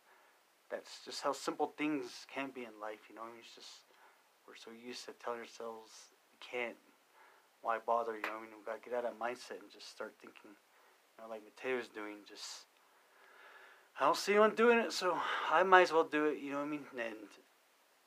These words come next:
you know, that's just the mentality we have, 'cause I'm an opportunist too, and I'll jump on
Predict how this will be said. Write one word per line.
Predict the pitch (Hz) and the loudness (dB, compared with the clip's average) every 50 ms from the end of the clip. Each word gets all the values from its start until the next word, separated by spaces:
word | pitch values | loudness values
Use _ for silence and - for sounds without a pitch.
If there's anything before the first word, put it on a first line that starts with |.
| _ _ _ _ _ _ - | _ _ _ _ _ _ -20
you | 139 | -10
know, | 139 131 131 | -8 -6 -4
that's | 131 131 131 127 - - - | -2 -2 -2 -4 -4 -8 -10
just | - 139 139 - - | -8 -8 -8 -8 -6
the | - 120 | -6 -8
mentality | 117 110 - - 139 143 147 139 143 147 151 | -8 -8 -2 2 2 4 4 2 0 -2 -4
we | 131 127 147 156 | -6 -6 -8 -8
have, | 139 - 156 156 156 127 | -4 -2 0 0 -2 -2
'cause | - - 120 110 - - - - - - | -6 -16 -18 -18 -20 -20 -20 -14 -8 -8
I'm | 135 139 135 127 127 - - - _ _ _ _ _ _ _ _ _ _ _ _ - | -6 -6 -6 -8 -12 -16 -20 -20 _ _ _ _ _ _ _ _ _ _ _ _ -10
an | 113 | -8
opportunist | 113 110 - - - - 117 113 107 107 - | -8 -6 -8 -10 -12 -10 -10 -10 -10 -12 -10
too, | - 127 | -8 -4
and | 127 120 | -2 -2
I'll | 117 117 | -2 -2
jump | - 120 120 117 - | -2 -4 -6 -4 -4
on | 117 107 104 98 92 | -4 -6 -6 -8 -16